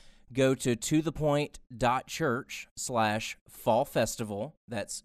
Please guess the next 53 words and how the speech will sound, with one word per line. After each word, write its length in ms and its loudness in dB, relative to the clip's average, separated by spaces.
to 140 -2
the 100 -6
point 360 -4
dot 240 2
church 400 -4
slash 320 -2
fall 240 0
festival. 640 -6
And 140 0
you 100 0
can 160 -2
actually 460 -2
sign 480 -2
up 320 0
to 420 -4
host 480 -4
a 180 -4
trunk 300 -4
or 80 -4
treat 340 -8
booth. 320 -4
You 120 -6
can 160 -4
let 160 0
us 200 -6
know 280 0
what 340 -2
game 300 0
you're 120 -2
planning 360 -2
on 200 2
doing. 400 0
If 180 -4
you 280 -2
need 180 0
some 200 -2
help, 340 2
you're 100 0
trying 300 0
to 80 -2
come 240 0
up 160 0
with 300 -2
what 240 -2
you 100 0
want 160 -2
your 140 -4
booth 340 -4
to 80 -6
be, 240 -2
let 180 2
us 220 -2
know. 360 0